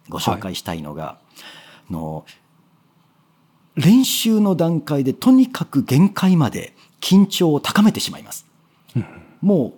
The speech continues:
Speaker 1: こんなことが起きたら、うわ、嫌だな、こんな風になったらどうしようっていうのを、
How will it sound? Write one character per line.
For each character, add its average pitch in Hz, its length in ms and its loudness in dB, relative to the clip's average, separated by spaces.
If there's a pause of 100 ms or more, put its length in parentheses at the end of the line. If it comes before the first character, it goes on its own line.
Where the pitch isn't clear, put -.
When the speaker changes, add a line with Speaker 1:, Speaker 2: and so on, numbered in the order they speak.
(160)
Speaker 1:
こ 226 160 -2
ん 226 160 0
な 214 80 -2
こ 185 120 -8
と 202 100 -6
が 139 180 -6
起 156 100 -14
き - 40 -20
た 139 80 -6
ら、 123 100 -6
う - 160 -8
わ、 156 160 -4
嫌 160 120 -4
だ 151 80 -4
な、 - 280 -4
こ 190 140 -4
ん 208 140 -2
な 190 60 -2
風 190 140 -2
に 170 60 -2
な 151 120 -4
っ - 20 -8
た 151 100 -10
ら 127 80 -4
ど 147 120 0
う 165 60 0
し - 160 -8
よ 110 100 -6
う - 40 -8
っ - 20 -20 (440)
て 151 80 2
い 143 100 6
う 143 140 4
の 131 120 0
を、 120 320 -4